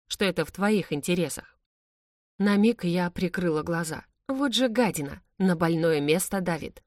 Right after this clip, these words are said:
Ну пусть не мечтает, что я так легко сдамся". Глянув на девушку, я ровно произнесла:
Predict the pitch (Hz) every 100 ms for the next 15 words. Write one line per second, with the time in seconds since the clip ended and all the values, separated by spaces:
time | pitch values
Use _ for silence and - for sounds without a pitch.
0 | _ 311 269 254 233 226 214 208 - 147
1 | 135 - - - 240 220 208 - 202 -
2 | 202 185 190 143 - - _ _ _ _
3 | 160 160 143 139 147 139 196 185 - 147
4 | 147 139 143 143 143 135 139 - 131